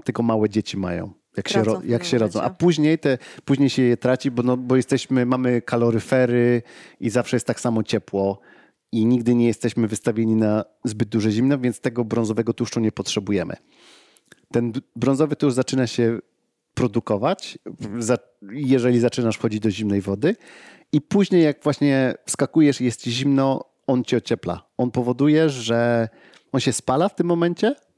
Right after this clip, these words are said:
Speaker 1: Nie umiem, nie wiem, nie wiem, na jakiej zasadzie to działa, ale, ale wiem, że to niedawno to odkryli, że, że takie, że takie, takie coś się dzieje.
Speaker 2: Okej.
Speaker 1: Więc to jest, e, fajna adaptacja.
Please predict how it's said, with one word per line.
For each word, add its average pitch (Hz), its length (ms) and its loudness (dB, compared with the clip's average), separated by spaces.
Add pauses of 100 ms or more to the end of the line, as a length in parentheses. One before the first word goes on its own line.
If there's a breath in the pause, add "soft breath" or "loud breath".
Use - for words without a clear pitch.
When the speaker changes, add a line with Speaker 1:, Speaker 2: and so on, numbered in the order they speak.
(160)
Speaker 1:
Nie 127 300 2
umiem, 110 280 0
nie 127 120 2
wiem, 110 300 -2
nie 135 120 4
wiem, 127 140 0
na 120 60 2
jakiej 117 200 -2
zasadzie 113 360 -4
to 110 100 -6
działa, 135 360 0 (440 loud breath)
ale, 123 280 2
ale 123 160 0
wiem, 131 360 0
że 123 280 2
to 143 120 -2
niedawno 123 460 2
to 107 120 -2
odkryli, 95 440 -4
że, 98 180 -2
że 98 120 -4
takie, - 340 -4
że - 160 -10
takie, - 220 -6
takie - 300 -4
coś - 160 -8
się - 160 -6
dzieje. 90 300 -6 (440)
Speaker 2:
Okej. 196 360 -14 (1080 soft breath)
Speaker 1:
Więc 117 260 -4
to 120 100 0
jest, - 440 -6
e, 73 100 -10 (1200)
fajna 202 400 0
adaptacja. 107 580 -2